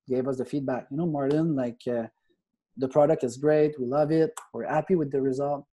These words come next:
But the road to get there was really rocky and bumpy," right? It, it caused us maybe a bit of stress, or we had to create work, rework,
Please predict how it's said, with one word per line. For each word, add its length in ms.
But 140
the 100
road 360
to 80
get 280
there 340
was 280
really 180
rocky 280
and 120
bumpy," 400
right? 240
It, 120
it 140
caused 220
us 160
maybe 180
a 100
bit 60
of 100
stress, 580
or 60
we 100
had 100
to 80
create 280
work, 320
rework, 560